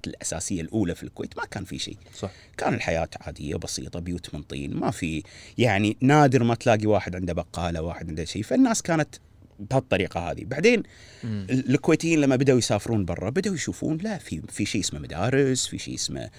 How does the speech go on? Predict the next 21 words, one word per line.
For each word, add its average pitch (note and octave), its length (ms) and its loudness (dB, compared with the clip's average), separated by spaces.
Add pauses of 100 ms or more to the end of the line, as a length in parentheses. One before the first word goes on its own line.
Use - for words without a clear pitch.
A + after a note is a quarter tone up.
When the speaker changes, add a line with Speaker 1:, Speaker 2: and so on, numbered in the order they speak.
(400)
Speaker 1:
طريقة - 400 -4
تدريس B2+ 640 2
والأمور F#2+ 320 -2
هذه A#2 180 0
Speaker 2:
مم. A2+ 80 0
Speaker 1:
كلها. A2+ 380 -2
فيو A3 500 4
انقلوا E3+ 460 2
هذه D#3 60 2
التجربة C#3+ 400 -2
وأسسوا - 420 -2
المدرسة - 340 -6
المباركية. - 560 -10 (180)
Speaker 2:
عجيب. G2 220 -6 (1400)
Speaker 1:
بدأت A#3 320 6
بعدين D3 460 4 (420)
تكبر F#2+ 400 2
العملية F2 580 -4
وتزيد A2 400 2
العملية، F2 540 -2
وبدأت، A#2 400 0